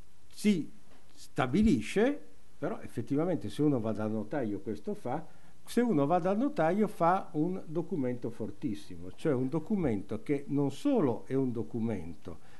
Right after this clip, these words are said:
ma è anche concepito per essere un documento e si prende tutte le responsabilità dell'essere documento. Insisterei su questo piuttosto che sulla questione dell'intenzionalità. Eh, spiego,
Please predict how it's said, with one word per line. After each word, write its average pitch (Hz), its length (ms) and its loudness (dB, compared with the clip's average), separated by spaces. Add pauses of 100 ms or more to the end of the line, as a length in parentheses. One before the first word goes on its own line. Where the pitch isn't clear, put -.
(120)
ma 151 220 2
è 156 120 2
anche 208 360 4
concepito 151 840 2
per 123 220 0
essere 117 280 -2
un 101 100 -2
documento 113 800 0 (120)
e 214 100 0
si 220 140 0
prende 151 380 0
tutte 214 260 -2
le 180 120 2
responsabilità 156 1000 -4
dell'essere 110 600 -2
documento. 95 720 -8 (300)
Insisterei 202 680 2
su 220 260 -4
questo 208 400 0
piuttosto 165 540 -4
che 151 80 -6
sulla 131 240 -2
questione 131 380 -2
dell'intenzionalità. 107 1160 -2 (400)
Eh, 147 640 4 (840)
spiego, 156 840 2